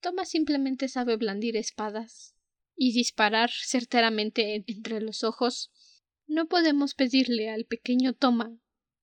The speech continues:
que educadamente diga, "No, gracias,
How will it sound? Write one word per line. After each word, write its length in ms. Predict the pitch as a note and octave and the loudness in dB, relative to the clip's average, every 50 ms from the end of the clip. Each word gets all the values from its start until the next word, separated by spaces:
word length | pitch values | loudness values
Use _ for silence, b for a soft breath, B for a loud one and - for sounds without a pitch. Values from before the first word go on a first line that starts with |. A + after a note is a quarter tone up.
| _ _ _ _ _ _ _ _ _ _ | _ _ _ _ _ _ _ _ _ _
que 220 | - A#3 A3 - - | 6 6 6 6 6
educadamente 880 | - A#3+ A#3 A3 A#3 - - C4 B3+ C4 C#4 C#4 C4+ B3 B3 - B3+ B3 | 6 6 6 4 0 0 0 2 2 4 2 4 4 2 2 2 0 0
diga, 360 | A3+ A#3+ A3+ A3 A3+ G3+ - _ | 0 0 0 0 -2 -4 -4 _
"No, 340 | - A3 G#3+ A3 A3+ A#3 A3+ | -2 0 2 4 4 4 4
gracias, 640 | G#3 G#3+ F#3+ G3+ - - C#4 C4+ D#4 - - - | 2 2 0 -2 -2 -4 -4 -4 -4 -6 -10 -18